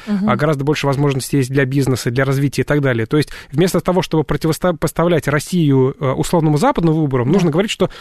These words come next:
Speaker 2: в России это, этот западный выбор, как вы его называете, он тоже присутствует, и уж во всяком случае гораздо больше, чем в самой Республике Беларусь. То есть в данном случае нельзя,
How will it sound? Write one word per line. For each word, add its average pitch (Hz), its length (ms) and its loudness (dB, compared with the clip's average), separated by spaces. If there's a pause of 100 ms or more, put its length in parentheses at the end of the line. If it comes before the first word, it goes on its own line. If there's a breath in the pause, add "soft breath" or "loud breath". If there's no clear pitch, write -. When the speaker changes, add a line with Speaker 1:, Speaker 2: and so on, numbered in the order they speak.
(140)
Speaker 2:
в 135 100 -4
России 202 340 2
это, 180 180 -6
этот 165 260 0
западный 165 380 2
выбор, 208 240 2
как 139 180 -6
вы 147 80 2
его 139 100 4
называете, 156 360 0
он - 40 -4
тоже 175 220 0
присутствует, 139 720 0
и 151 100 4
уж 147 320 -4
во 165 100 2
всяком 190 240 -2
случае 156 200 0
гораздо 160 260 0
больше, 156 260 -2
чем 147 120 -2
в - 40 -6
самой 160 200 0
Республике 156 380 -2
Беларусь. 151 360 0 (300 loud breath)
То - 60 0
есть 143 100 2
в - 20 -2
данном 202 160 2
случае 180 280 0
нельзя, 170 400 2